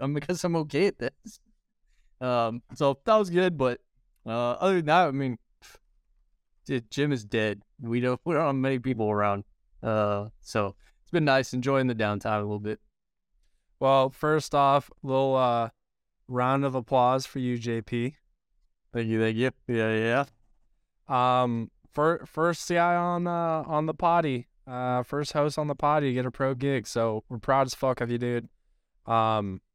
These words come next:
Speaker 2: like, honestly, I, I know Burns might have a few words about it, but, like, if there was anybody to fucking get a pro gig, dude, like, you're the dude. You know what I'm saying? So, uh, just to even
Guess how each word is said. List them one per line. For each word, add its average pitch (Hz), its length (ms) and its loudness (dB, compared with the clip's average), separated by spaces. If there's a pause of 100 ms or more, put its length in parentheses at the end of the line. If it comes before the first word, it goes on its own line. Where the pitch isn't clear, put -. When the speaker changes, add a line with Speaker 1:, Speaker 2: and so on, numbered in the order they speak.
(220)
Speaker 2:
like, 135 180 4
honestly, 139 600 0 (100)
I, 127 120 2
I 123 180 -2
know 127 280 2 (280)
Burns 123 400 0
might 123 100 2
have 120 220 4
a 117 40 -18
few 120 200 -4
words 113 240 -2
about 113 240 -2
it, 107 80 -10
but, 113 80 -8
like, 110 240 -4
if - 580 -20
there 160 140 2
was 147 140 2
anybody 139 420 2
to 113 40 -6
fucking 123 500 0
get 120 120 0
a 110 60 0
pro 113 240 0
gig, 107 240 -2
dude, 107 260 -6
like, 101 320 -12 (400)
you're 110 120 2
the 107 60 0
dude. 98 220 -2 (360)
You 120 80 -2
know 113 80 2
what 113 40 4
I'm 110 160 0
saying? 110 400 0
So, 107 320 0 (500)
uh, 104 340 0 (100)
just 135 260 0
to 151 80 -2
even 139 400 0